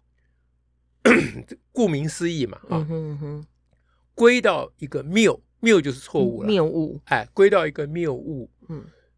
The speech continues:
Speaker 1: 呃，就是你先根据一个假设，啊。
Speaker 2: 这假设跟那个命题刚刚同一件事吗？
Speaker 1: 呃，可以是那个命题，或那是那个命题的相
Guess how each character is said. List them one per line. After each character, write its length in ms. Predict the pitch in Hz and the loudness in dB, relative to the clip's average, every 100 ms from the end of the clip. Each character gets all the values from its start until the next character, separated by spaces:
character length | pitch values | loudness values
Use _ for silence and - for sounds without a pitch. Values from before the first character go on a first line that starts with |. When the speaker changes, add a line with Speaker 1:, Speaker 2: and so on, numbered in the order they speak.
| _ | _
Speaker 1:
呃， 220 | 147 120 110 - _ _ _ _ _ | -16 -16 -18 -20 _ _ _ _ _
就 200 | 226 202 | -6 -6
是 440 | - 190 160 160 - _ _ _ _ _ _ | -4 -4 -2 -6 -16 _ _ _ _ _ _
你 220 | 165 135 | -10 -8
先 320 | - 196 202 220 _ _ _ _ | -2 0 0 -8 _ _ _ _
根 220 | - 202 196 | 0 0 -2
据 320 | 202 160 - | -8 -10 -12
一 140 | 160 | -20
个 400 | - 147 131 131 _ _ _ _ | -8 -4 -4 -8 _ _ _ _
假 260 | - - - | -8 -8 -8
设， 340 | - 160 - - _ _ _ _ _ _ _ _ _ _ | -10 -10 -10 -14 _ _ _ _ _ _ _ _ _ _
啊。 240 | - - _ _ | -20 -20 _ _
Speaker 2:
这 80 | 269 | -6
假 160 | 277 131 | -6 -6
设 100 | 190 | -4
跟 140 | 196 | -2
那 60 | 196 | -2
个 60 | |
命 180 | 190 180 | -2 -2
题 160 | 151 147 | -6 -12
刚 200 | 139 147 | -12 -12
刚 120 | - - | -16 -20
同 180 | - 156 | -12 -10
一 40 | |
件 160 | 156 160 | -6 -8
事 100 | - | -8
吗？ 220 | 135 123 _ _ - | -12 -12 _ _ -8
Speaker 1:
呃， 460 | 143 120 120 135 - | -6 -6 -8 -14 -12
可 160 | - 202 | 2 2
以 140 | 196 | 2
是 160 | - 185 | -2 0
那 100 | 180 | 2
个 100 | 160 | 2
命 240 | 170 151 | 0 -2
题， 200 | - 127 | -6 -10
或 180 | - 156 | -2 0
那 160 | 147 135 | 0 -4
是 160 | - | -6
那 140 | 147 139 | -8 -6
个 100 | 135 | -6
命 180 | 139 | -6
题 140 | 131 113 | -8 -10
的 100 | 117 | -8
相 240 | - 113 | -4 -6